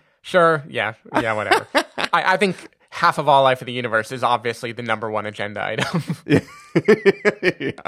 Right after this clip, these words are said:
Speaker 2: We're just one little planet, Steven. Just
Speaker 1: Yeah.
Speaker 2: one little planet.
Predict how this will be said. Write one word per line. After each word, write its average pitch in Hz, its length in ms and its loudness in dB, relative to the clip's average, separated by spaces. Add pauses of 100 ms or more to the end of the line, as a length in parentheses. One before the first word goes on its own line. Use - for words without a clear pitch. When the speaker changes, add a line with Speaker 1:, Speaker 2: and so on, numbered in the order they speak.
(680)
Speaker 2:
We're 131 120 -8
just 160 180 -2
one 170 140 -6
little 165 160 -10
planet, 175 360 -8
Steven. 156 480 -6
Just 139 200 -10
Speaker 1:
Yeah. 123 60 -6
Speaker 2:
one 185 160 0
little 208 160 0
planet. 165 420 -2